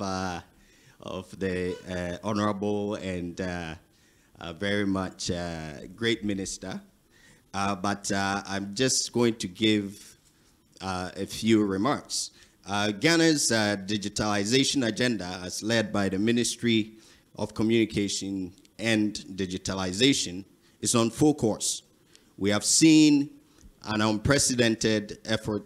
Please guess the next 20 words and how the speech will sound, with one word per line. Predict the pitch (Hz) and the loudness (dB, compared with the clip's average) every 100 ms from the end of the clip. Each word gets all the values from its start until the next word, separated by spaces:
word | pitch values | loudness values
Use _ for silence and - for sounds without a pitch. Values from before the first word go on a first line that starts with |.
| - | 0
in | 165 165 | 4 6
the | 123 107 | 6 6
area, | 95 87 85 104 - | 4 -2 -6 -10 -6
culminating | 147 135 127 117 110 - 107 104 | 2 4 4 4 0 0 2 2
in | 104 101 | 0 -2
the | 101 98 | -2 -2
increasing | 95 - 131 - 120 | -2 0 2 2 0
attraction | 107 - 113 - 107 104 - - _ _ _ | -2 -4 -4 -4 -4 -4 -6 -18 _ _ _
of | 104 - | -8 0
many | 120 131 139 | 4 6 6
global | 110 120 127 127 127 | 4 4 4 4 2
pl-, | - 110 - | 2 0 0
players | - 127 117 95 - - - - _ _ - - | 2 6 6 2 -2 -6 -12 -20 _ _ -20 -12
like | 95 95 - | -6 -6 -2
Huawei, | 107 113 117 120 117 117 113 117 113 | 2 4 6 6 6 6 2 -6 -6
Google, | 104 113 110 120 113 - - 101 | -2 0 2 2 0 -2 -10 -8
and | 98 | -6
Twitter, | - 123 117 120 - _ _ _ _ - | 0 2 2 0 -6 _ _ _ _ -14
setting | - - 131 - 131 | -8 -2 -2 2 2
up, | 117 107 - | 2 0 -6